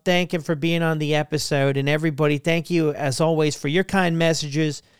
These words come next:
for you downloading the episodes. And if you haven't left a review yet, please do that. And I'll see you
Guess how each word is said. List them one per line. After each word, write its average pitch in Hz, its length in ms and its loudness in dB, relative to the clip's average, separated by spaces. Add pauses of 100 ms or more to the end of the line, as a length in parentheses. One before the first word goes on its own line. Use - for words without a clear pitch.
(180)
for 151 100 -4
you 175 140 2
downloading 170 560 2
the 151 100 0
episodes. 143 560 0
And 143 80 -2
if 147 160 -4
you 156 80 0
haven't 185 300 0
left 165 200 -2
a 151 60 -2
review 135 380 0
yet, 123 280 2
please 147 280 0
do 143 220 2
that. 113 260 0
And 117 80 -8
I'll 123 100 -4
see 127 220 -6
you 135 320 -4